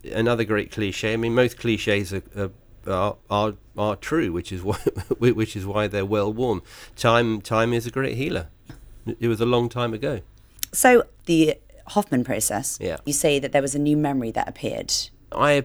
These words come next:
Speaker 1: completely forgot that I used to be locked under the stairs. Um, uh, completely forgot about this, and it came up through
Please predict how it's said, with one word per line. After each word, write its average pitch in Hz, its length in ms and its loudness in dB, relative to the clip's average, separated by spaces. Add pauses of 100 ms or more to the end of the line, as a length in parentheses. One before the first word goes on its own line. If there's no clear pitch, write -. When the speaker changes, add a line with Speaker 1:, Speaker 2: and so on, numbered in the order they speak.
(120)
Speaker 1:
completely 143 600 2
forgot 120 480 2
that - 100 -6
I 95 100 -6
used 107 280 -4
to 104 60 -10
be 107 120 -2
locked 107 320 -2
under 101 220 -2
the 95 100 -2
stairs. 98 540 -4 (520)
Um, 87 920 -4 (300)
uh, 80 500 -8
completely - 480 -4
forgot 127 260 -4
about 90 280 -6
this, 85 280 -12
and 113 140 -4
it - 100 -8
came 135 340 0
up 110 200 0 (160)
through 95 520 -2